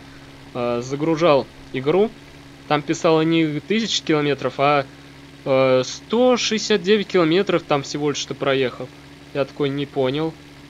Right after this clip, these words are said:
Я, <laughs> я ехал столько дофига, и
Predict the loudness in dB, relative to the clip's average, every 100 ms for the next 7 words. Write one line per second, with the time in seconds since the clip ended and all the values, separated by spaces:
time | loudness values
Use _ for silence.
0 | -20 -20 -20 -20 -20 -20 -18 0 4 8
1 | 6 4 2 4 4 4 2 2 -2 -2
2 | -2 -2 0 -4 -4 -8 0 2 2 -4
3 | -20 -20 -12 0 4 6 4